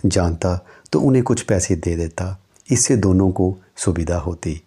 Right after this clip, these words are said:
दिनेश मुनि अशिक्षित की तरह दिखते और बर्ताव करते, पर वह बनारस हिंदू यूनिवर्सिटी से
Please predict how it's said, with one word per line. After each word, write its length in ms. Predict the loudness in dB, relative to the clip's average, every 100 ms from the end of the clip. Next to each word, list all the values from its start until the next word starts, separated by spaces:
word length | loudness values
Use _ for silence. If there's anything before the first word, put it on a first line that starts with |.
| _ _ _ _ _ 0
दिनेश 420 | 4 6 6 4
मुनि 420 | 4 6 4 2 -6 _ _ -4
अशिक्षित 520 | 0 2 2 2 0
की 140 | 2 0
तरह 360 | 2 2 2 0
दिखते 520 | 0 0 0 0 0 -2 -18 -20 -18 -2
और 140 | 2
बर्ताव 460 | 2 2 0 -2 0
करते, 420 | -4 -4 -4 -6 -10 _ _ _ _ _ 0
पर 120 | 2
वह 240 | 2 0 -2 -2
बनारस 480 | 0 2 2 0 2
हिंदू 260 | 2 4
यूनिवर्सिटी 520 | 2 4 2 0 0 0
से 260 | 0 -4